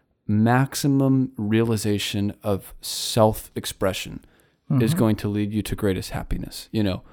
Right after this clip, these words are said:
Speaker 2: Right.
Speaker 1: like, is that true? It's so much baked into the culture that nobody even second guesses it. But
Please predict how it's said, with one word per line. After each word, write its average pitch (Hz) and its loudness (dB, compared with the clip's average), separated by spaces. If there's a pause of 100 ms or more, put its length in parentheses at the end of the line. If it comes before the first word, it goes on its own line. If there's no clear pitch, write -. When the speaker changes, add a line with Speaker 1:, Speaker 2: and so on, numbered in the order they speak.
Speaker 2:
Right. 123 -8
Speaker 1:
like, 143 4
is 190 8
that 226 4
true? 202 2 (160)
It's 143 0
so 220 4
much 151 2
baked 127 4
into 131 6
the 113 2
culture 160 -2
that 101 -2
nobody 147 2
even 113 0
second 117 -6
guesses 123 -2
it. - -12
But 123 6